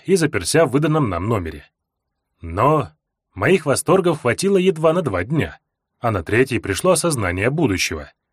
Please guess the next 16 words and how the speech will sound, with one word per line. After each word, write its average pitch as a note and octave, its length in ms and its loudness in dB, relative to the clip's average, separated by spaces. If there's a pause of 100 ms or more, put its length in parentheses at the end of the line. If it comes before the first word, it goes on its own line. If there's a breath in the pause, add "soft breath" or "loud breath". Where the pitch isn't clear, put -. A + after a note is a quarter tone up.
(100)
которое, E3+ 400 2
несомненно, A#2 640 -2
ждет C3+ 300 -2
и - 20 2
мою D#3 320 2
родную A2+ 360 -2
планету. A2 520 -2 (920)
За G#2 240 0
блестящим C3 560 2
пластиком F#2+ 640 0
и C#3+ 100 4
футуристическим C3+ 760 0
пейзажем A2+ 560 0
за B2 100 2
окнами B2 340 0
небоскребов G#2+ 720 0